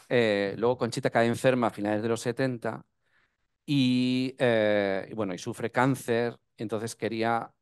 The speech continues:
eh, es la parte más delicada y, eh, Trueba, el director, David Trueba, quería mostrar esto con su proceso de quimio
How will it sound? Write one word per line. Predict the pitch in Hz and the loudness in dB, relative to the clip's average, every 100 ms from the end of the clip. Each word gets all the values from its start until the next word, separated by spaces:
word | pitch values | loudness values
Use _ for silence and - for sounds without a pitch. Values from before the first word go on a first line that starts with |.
| - | -8
eh, | 123 117 | -4 -2
es | 107 | -2
la | 117 | 0
parte | 117 131 | 0 0
más | 120 | 2
delicada | 120 113 110 127 123 117 117 123 - | 2 0 2 4 6 4 4 0 -6
y, | 123 110 104 | -6 -2 -2
eh, | 98 98 95 - | 0 -2 -4 -6
Trueba, | 117 117 117 | -2 0 0
el | 113 | 0
director, | 117 107 - 127 - | -2 -4 0 -2 -2
David | 95 110 | -8 -8
Trueba, | - 123 120 - - - _ - | -4 -4 -4 -8 -20 -20 _ -8
quería | 117 113 | -2 0
mostrar | 113 104 - 120 110 | -2 -4 0 2 2
esto | 98 - - 104 - | -2 -6 -8 -8 -8
con | 101 101 | -10 -8
su | 107 | -10
proceso | - 98 104 113 | -10 -8 -8 -6
de | 104 98 | -6 -6
quimio | 139 135 120 120 143 - | -2 0 0 -2 -6 -12